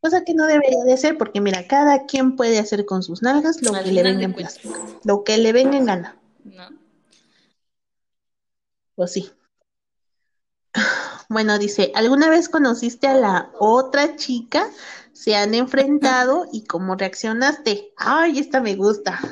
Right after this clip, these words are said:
Speaker 1: Este, no, hay unas que dicen no, hay
Speaker 2: Ok.
Speaker 1: otras que dicen, "Sí, ya sabía". Este, eh, sí, ya sabía quién era,
Speaker 2: Ujú.
Speaker 1: pero no, jamás se, como que se enfrentaron.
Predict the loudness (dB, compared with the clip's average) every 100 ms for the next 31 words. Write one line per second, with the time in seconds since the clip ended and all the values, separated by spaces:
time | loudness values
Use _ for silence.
0 | -10 -12 -14 -20 -20 -20 _ _ _ _
1 | -2 0 -2 -6 0 2 0 -4 _ -2
2 | 0 2 2 2 2 0 -2 -4 -8 -10
3 | -8 -4 -4 -4 -6 -4 -2 0 -2 -2
4 | -2 0 -2 -4 _ -2 0 2 0 -2
5 | 0 0 0 0 0 -4 _ _ _ _
6 | _ _ _ _ _ _ _ _ _ _
7 | _ _ -2 -2 -4 _ _ -20 -18 -10
8 | -10 -10 -18 -20 -20 _ _ _ _ _
9 | _ -20 -20 -20 -20 _ _ -12 -8 -10
10 | -12 -8 -4 -4 -4 -2 0 2 0 0
11 | 0 0 0 -2 -2 0 0 0 0 2
12 | 4 4 4 4 4 2 2 0 0 -2
13 | -2 -2 -2 -2 -2 -6 -8 -14 -14 -12
14 | -10 -10 -8 -6 -6 -2 -2 -2 -8